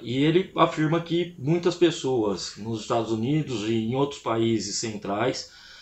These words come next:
eh, tem havido um pedido maciço de demissão, né, de demissão voluntária, eh, sem que haja nenhuma perspectiva de novos empregos. As pessoas absolutamente estão abandonando os empregos.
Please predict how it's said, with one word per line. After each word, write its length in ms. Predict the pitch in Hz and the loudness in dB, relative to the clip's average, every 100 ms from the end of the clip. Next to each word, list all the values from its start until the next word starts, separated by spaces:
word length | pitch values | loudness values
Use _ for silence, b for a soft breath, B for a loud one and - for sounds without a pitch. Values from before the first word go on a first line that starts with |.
| B B | B B
eh, 280 | - 120 120 | -6 0 0
tem 180 | 120 139 | 2 2
havido 320 | 151 131 135 | 2 2 2
um 60 | 151 | 2
pedido 400 | 151 127 131 143 | 2 -2 -2 0
maciço 580 | 156 160 - 147 - 110 | 0 0 -2 -2 -2 -6
de 100 | 110 | 0
demissão, 760 | 117 117 113 - 107 127 135 - | 2 2 -2 -2 -2 -2 -4 -10
né, 180 | 104 104 | -4 -4
de 80 | 107 | -4
demissão 640 | 110 113 - 110 101 92 - _ _ _ _ _ - | -6 -4 -4 -4 -4 -6 -12 _ _ _ _ _ -10
voluntária, 880 | 107 120 135 117 113 113 123 143 B B B B B - | 0 2 2 2 2 2 2 0 B B B B B -6
eh, 480 | 120 123 123 123 120 | -2 0 2 2 0
sem 240 | - 151 | 2 2
que 140 | 151 | 6
haja 200 | 160 151 | 6 6
nenhuma 320 | 151 151 156 160 | 2 4 2 4
perspectiva 640 | 165 160 151 - 143 143 | 2 2 -2 0 0 0
de 200 | 147 160 | 4 4
novos 420 | 151 147 147 139 | 4 4 4 4
empregos. 540 | 160 160 139 113 90 - | 0 2 2 2 0 -10
As 180 | - | -12
pessoas 560 | - 117 113 139 135 - - | -8 -6 0 0 -2 -12 -6
absolutamente 680 | 131 - 147 143 147 143 143 | -4 -2 0 2 2 2 0
estão 140 | 156 | 0
abandonando 520 | 151 160 170 151 143 | 2 4 4 4 2
os 100 | 139 | 2
empregos. 680 | 165 175 127 117 90 - | 0 2 4 4 2 -10